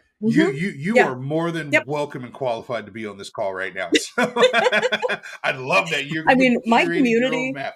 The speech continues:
Speaker 1: I love it.
Speaker 2: curated my own map, um, pressured my entire community into helping.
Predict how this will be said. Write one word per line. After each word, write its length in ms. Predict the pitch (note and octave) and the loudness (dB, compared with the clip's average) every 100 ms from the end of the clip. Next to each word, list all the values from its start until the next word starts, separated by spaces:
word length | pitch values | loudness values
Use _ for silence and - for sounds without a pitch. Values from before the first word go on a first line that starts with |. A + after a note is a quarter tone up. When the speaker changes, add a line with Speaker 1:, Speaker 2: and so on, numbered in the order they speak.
| G2+ | -12
Speaker 1:
I 40 | |
love 320 | G#2 C3 C3+ | -8 -6 -6
it. 140 | F2 - _ _ - - - - - _ _ _ _ _ _ _ _ _ | -10 -20 _ _ -18 -18 -20 -20 -20 _ _ _ _ _ _ _ _ _
Speaker 2:
curated 380 | - G3 A3+ C4 | -4 0 2 2
my 160 | C4 B3+ | 0 -2
own 140 | B3+ | -2
map, 360 | G3+ F3+ F3+ F3+ G3+ | -2 -4 -6 -10 -8
um, 380 | F#3+ D#3+ D#3 E3 - | -4 -4 -6 -10 -4
pressured 440 | G#3+ G#3 B3 G#3+ | -2 0 -4 -4
my 120 | F#3 F3+ | -4 -4
entire 360 | F3+ F#3 E3 | -4 -2 -4
community 500 | E3 F3+ E3+ D#3 C#3+ | -4 -6 -6 -6 -8
into 220 | D3+ E3+ | -10 -10
helping. 560 | D#3 D3+ C#3+ C3+ A#2 | -10 -10 -8 -10 -10